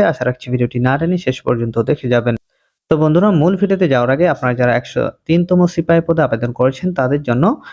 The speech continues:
লিখিত ও ভাইবা পরীক্ষার চূড়ান্ত একটি সাজেশন আমি পিডিএফ আকারে নিয়ে এসেছি।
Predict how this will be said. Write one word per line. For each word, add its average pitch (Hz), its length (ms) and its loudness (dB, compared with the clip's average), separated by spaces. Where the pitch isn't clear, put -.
লিখিত 165 360 0
ও 147 60 2
ভাইবা 156 340 0
পরীক্ষার 165 460 -2
চূড়ান্ত 175 380 0
একটি 165 240 -2
সাজেশন 120 420 -2
আমি 117 200 2
পিডিএফ 151 380 0
আকারে 147 240 0
নিয়ে 151 200 2
এসেছি। 147 260 -4